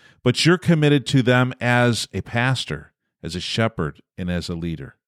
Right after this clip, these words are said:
So now, how to shepherd and lead, how to influence people who, who have attended your church maybe twice as long as you have been alive, or those who are two to four times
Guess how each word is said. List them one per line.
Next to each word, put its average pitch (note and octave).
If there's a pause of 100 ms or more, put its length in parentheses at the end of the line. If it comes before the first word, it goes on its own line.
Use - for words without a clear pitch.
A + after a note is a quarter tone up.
(760)
So -
now, C#3+
how D3+
to E3
shepherd C#3+
and C3
lead, G#2
how C3
to D#3+ (320)
influence C#3+
people C3
who, B2+ (640)
who E3
have D#3+
attended A3
your G3+
church D#3+
maybe D3 (200)
twice F#3+
as D#3
long E3
as B2
you F3
have A2
been C#3
alive, C#3+ (540)
or E3+
those F3+
who G#3
are E3+
two B3
to A3+
four F#3
times D#3+